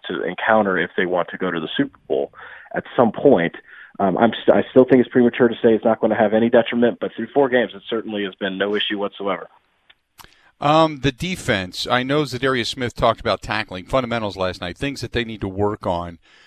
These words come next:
Speaker 2: Um, I, you know, it, it wasn't as relevant or evident last night as we had seen, to say, against Kamara, uh, of the Saints, but I, I thought it was a better defensive performance, uh, last night, didn't you?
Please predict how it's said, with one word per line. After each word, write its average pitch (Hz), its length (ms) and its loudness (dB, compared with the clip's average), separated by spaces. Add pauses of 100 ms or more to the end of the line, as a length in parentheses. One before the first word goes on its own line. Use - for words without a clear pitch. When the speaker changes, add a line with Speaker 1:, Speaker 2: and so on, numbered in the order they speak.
(200)
Speaker 2:
Um, 117 520 2
I, 123 260 -6
you 147 140 -6
know, 107 280 -2
it, - 260 -8
it 151 240 0
wasn't 156 540 0
as 139 500 -2
relevant 147 600 -2
or 123 260 2
evident 139 540 0
last 135 340 -2
night 139 180 -2
as 120 120 -4
we 110 140 -4
had 104 100 -6
seen, 127 280 -8
to 110 60 -12
say, 117 200 -2
against 104 280 -6
Kamara, 113 580 -2
uh, 101 300 -6
of 95 80 -6
the 92 80 -6
Saints, 120 380 -6
but 110 260 0 (460)
I, - 240 -2
I - 20 4
thought 339 160 2
it 403 80 -2
was 139 80 0
a 123 60 0
better 147 260 2
defensive 123 560 -4
performance, 101 800 -8
uh, 101 220 -2
last 98 300 -4
night, 120 160 -4
didn't 131 180 -8
you? 143 240 -6